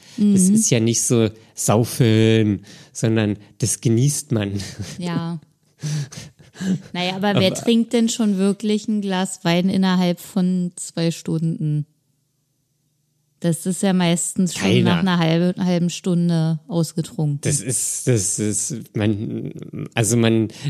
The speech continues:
Speaker 1: das ist ja auch völlig natürlich, weil man ist ja, man, man gießt sich ja was ein, um das auszutrinken.
Speaker 2: <laughs> Ja.
Speaker 1: Also, <laughs> na, na, na ja, so, also sonst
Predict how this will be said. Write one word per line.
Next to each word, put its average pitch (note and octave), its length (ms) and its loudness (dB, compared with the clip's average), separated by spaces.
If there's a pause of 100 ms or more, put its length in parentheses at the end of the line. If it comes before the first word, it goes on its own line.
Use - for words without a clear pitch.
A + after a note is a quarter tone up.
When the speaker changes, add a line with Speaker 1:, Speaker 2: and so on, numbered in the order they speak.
Speaker 1:
das B2+ 160 4
ist C#3+ 160 4
ja D3+ 220 4
auch A#2+ 80 0
völlig C3+ 360 2
natürlich, C#3 760 0 (300)
weil A2+ 160 4
man B2+ 220 2
ist - 240 0
ja, A#2+ 240 2
man, A2+ 460 -4 (840)
man A#2+ 180 2
gießt D3 300 0
sich - 200 0
ja C3+ 120 2
was B2 220 -2
ein, D3 320 -2
um D#3+ 240 2
das D3 160 0
auszutrinken. D3+ 960 0
Speaker 2:
<laughs> - 300 -12
Ja. F3 240 4 (340)
Speaker 1:
Also, A#2+ 300 2 (220)
<laughs> - 260 -20
na, A#2+ 80 2 (180)
na, C#3 180 2
na A#2 120 2
ja, B2 260 2 (320)
so, A#2+ 140 0
also B2 400 2
sonst C3+ 600 0